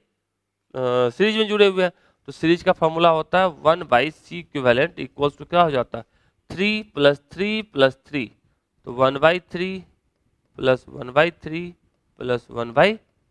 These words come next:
three। तो C equivalent equals to क्या हो जाता अपना? वन माइक्रोफैराड। उम्मीद करते हैं कि समझ में थोड़ा सा आया होगा। सीरीज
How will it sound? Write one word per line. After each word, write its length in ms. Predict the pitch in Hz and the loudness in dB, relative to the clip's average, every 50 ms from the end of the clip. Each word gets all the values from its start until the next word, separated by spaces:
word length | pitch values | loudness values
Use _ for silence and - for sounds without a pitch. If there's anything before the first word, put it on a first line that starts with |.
| _ _ | _ _
three। 200 | - - - - - _ _ _ _ _ _ _ _ - | -16 -16 -16 -16 -20 _ _ _ _ _ _ _ _ -20
तो 40 | |
C 260 | 113 - - 151 165 165 160 | -18 -14 -10 -8 -6 -6 -6
equivalent 540 | 156 _ - 160 151 147 151 156 151 156 160 | -8 _ -6 -2 0 2 2 0 -2 -6 -10
equals 320 | - - 151 156 151 - | -10 -6 -6 -6 -6 -8
to 80 | 160 151 _ | -16 -10 _
क्या 120 | - 180 175 | 2 4 4
हो 160 | 165 156 143 | 4 4 0
जाता 320 | 135 135 127 - - 135 | 0 -2 0 2 2 2
अपना? 320 | 131 - - 175 196 247 - _ _ _ _ _ _ _ _ _ _ _ _ _ _ _ _ _ 123 | 2 2 -2 -8 -8 -8 -10 _ _ _ _ _ _ _ _ _ _ _ _ _ _ _ _ _ _
वन 340 | 123 143 139 131 156 202 208 _ _ _ _ _ _ _ _ _ _ _ - | 0 2 2 2 0 -4 -14 _ _ _ _ _ _ _ _ _ _ _ -16
माइक्रोफैराड। 1300 | 123 117 110 113 110 - - 147 185 202 208 _ _ _ _ _ _ _ _ _ - 60 55 55 - _ _ _ _ _ _ _ _ _ _ _ _ _ _ _ _ _ _ _ _ _ _ _ _ _ _ _ _ _ _ _ _ _ _ _ _ _ _ _ _ _ _ _ _ _ _ _ _ _ _ _ _ _ _ _ _ _ _ _ _ _ _ _ _ _ _ _ _ _ _ _ _ _ _ _ _ _ - | -10 -8 -8 -8 -8 -8 -8 -6 -6 -6 -6 _ _ _ _ _ _ _ _ _ -16 -14 -14 -16 -18 _ _ _ _ _ _ _ _ _ _ _ _ _ _ _ _ _ _ _ _ _ _ _ _ _ _ _ _ _ _ _ _ _ _ _ _ _ _ _ _ _ _ _ _ _ _ _ _ _ _ _ _ _ _ _ _ _ _ _ _ _ _ _ _ _ _ _ _ _ _ _ _ _ _ _ _ _ -2
उम्मीद 360 | 170 165 175 196 214 233 220 - | 0 0 0 2 0 -2 -2 0
करते 340 | - 208 202 - - - | 4 4 4 4 4 -2
हैं 80 | 214 202 | -2 -2
कि 80 | 202 196 | -2 -4
समझ 400 | - - 185 180 185 190 180 185 | 0 2 2 2 2 2 -2 -2
में 100 | 196 - | -10 -16
थोड़ा 800 | _ - - 190 202 208 208 208 208 208 202 208 208 208 202 185 | _ -8 -4 -2 0 2 2 2 0 0 0 0 -2 -2 -6 -4
सा 140 | - 180 165 | 2 4 4
आया 180 | 156 156 156 | 4 4 2
होगा। 180 | 156 160 170 175 | 0 -2 -2 -4
सीरीज 560 | 165 - - 170 170 202 214 214 - _ _ | -6 -8 -10 -6 -4 -2 -2 -4 -6 _ _